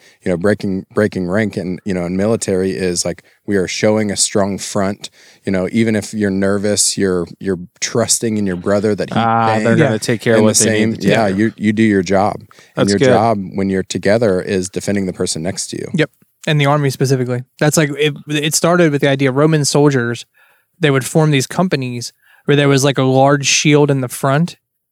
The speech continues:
Speaker 3: and then
Speaker 2: Mm-hmm.
Speaker 3: people walking behind that large shield with weaponry. And then it was time, they had formations and battle plans.
Speaker 2: Mm.
Speaker 3: And to break rank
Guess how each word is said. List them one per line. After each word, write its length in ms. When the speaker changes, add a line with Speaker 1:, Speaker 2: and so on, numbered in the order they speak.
Speaker 3:
and 100
then 120
Speaker 2:
Mm-hmm. 60
Speaker 3:
people 220
walking 420
behind 460
that 120
large 280
shield 340
with 120
weaponry. 500
And 140
then 100
it 60
was 260
time, 420
they 120
had 180
formations 640
and 160
battle 280
plans. 520
Speaker 2:
Mm. 400
Speaker 3:
And 100
to 100
break 320
rank 540